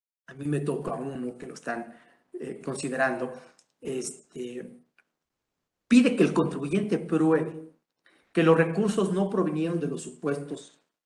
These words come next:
a que se refieren el ciento treinta y nueve cuarter del Código Penal y el cuatrocientos bis. En pocas palabras,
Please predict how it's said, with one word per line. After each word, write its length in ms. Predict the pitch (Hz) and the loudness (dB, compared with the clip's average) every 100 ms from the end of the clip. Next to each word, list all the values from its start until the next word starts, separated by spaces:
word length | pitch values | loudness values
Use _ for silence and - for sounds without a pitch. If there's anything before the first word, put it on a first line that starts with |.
| _ _ _ _ - | _ _ _ _ -12
a 120 | - | -8
que 80 | - | -6
se 100 | 143 | -6
refieren 720 | 127 - 147 147 143 147 - | -6 -6 -2 0 0 -4 -6
el 140 | 123 | -8
ciento 340 | - 160 160 160 | -4 -2 -2 -4
treinta 320 | 147 120 131 | -6 -10 -10
y 40 | |
nueve 280 | 123 143 139 | -8 -8 -6
cuarter 380 | 151 139 139 131 | -2 -2 -2 -8
del 160 | 117 - | -12 -10
Código 380 | 147 135 127 - | -8 -6 -8 -4
Penal 320 | 170 202 175 | 0 0 0
y 20 | |
el 100 | 156 | -2
cuatrocientos 640 | 147 123 - - 127 - | -4 -8 -8 -10 -10 -12
bis. 160 | 107 120 | -10 -10
En 100 | - | -6
pocas 260 | 196 190 180 | -4 -4 -6
palabras, 540 | - 143 156 170 180 | -6 -2 -2 -2 -6